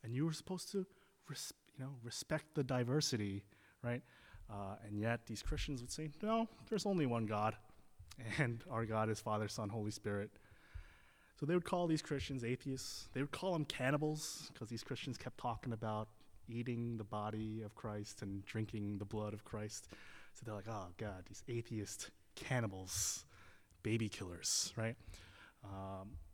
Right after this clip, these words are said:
and so you can imagine there's su-, there's a lot of suffering within the church, a lot of suffering outside of the church, not to mention the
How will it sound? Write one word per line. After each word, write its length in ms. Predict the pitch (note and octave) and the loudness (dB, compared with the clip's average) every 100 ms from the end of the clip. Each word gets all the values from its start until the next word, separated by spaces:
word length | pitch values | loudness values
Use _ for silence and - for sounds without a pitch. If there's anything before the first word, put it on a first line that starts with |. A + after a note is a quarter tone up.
| - - D#3 | -20 -6 -2
and 100 | D#3 | 6
so 100 | G3+ | 6
you 100 | G#3 | 6
can 100 | B3+ | 4
imagine 540 | G3 F#3+ F#3+ F#3+ D#3+ | 8 8 8 4 2
there's 240 | E3 D#3 | 2 2
su-, 160 | - F#3 | 0 0
there's 220 | D#3 D3 - - - | 2 2 -2 -16 -8
a 60 | C3 | -2
lot 260 | C3+ F3+ | 2 4
of 60 | G3 | 4
suffering 420 | - E3+ F3 D3+ | 4 2 2 -2
within 240 | A#2+ C3+ | 0 0
the 80 | C#3+ | -2
church, 460 | C3+ C3 B2+ - - - - | -2 -4 -4 -6 -10 -16 -4
a 20 | C#3+ | 2
lot 120 | D#3+ | 2
of 60 | |
suffering 520 | - D#3 - C#3 A#2+ A2 - _ | 2 -2 0 -2 -2 -6 -16 _
outside 400 | G2+ - A2+ B2+ | -10 -4 4 6
of 60 | C#3 | 6
the 60 | C3 | 0
church, 480 | - B2 B2+ - - - - - | 2 2 0 -6 -10 -16 -16 10
not 200 | E3 A3 | 12 12
to 80 | - | 12
mention 340 | E3 A3 - D3+ | 10 10 8 4
the 160 | A#2+ | 2